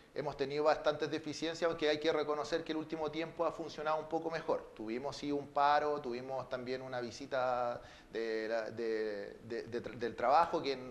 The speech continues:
suspendió incluso a la empresa por un par de días,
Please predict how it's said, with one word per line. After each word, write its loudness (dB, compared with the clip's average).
suspendió -4
incluso -2
a 4
la 0
empresa -2
por -2
un -6
par 4
de 2
días, 2